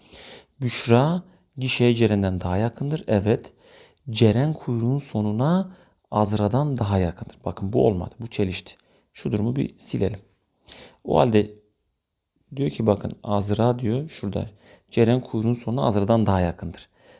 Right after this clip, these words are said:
O zaman Ceren'le Azra'nın yerini değiştireceğiz. Ceren, Azra, Büşra. Bakalım bu durum mümkün müdür?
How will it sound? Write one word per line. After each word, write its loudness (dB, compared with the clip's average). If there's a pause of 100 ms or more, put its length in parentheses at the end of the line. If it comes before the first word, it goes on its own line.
(140)
O -8
zaman -4
Ceren'le 0
Azra'nın 2
yerini 2
değiştireceğiz. -8 (1300)
Ceren, 2 (1600)
Azra, -2 (1600)
Büşra. -6 (1600)
Bakalım 2
bu 2
durum 0
mümkün 0
müdür? -6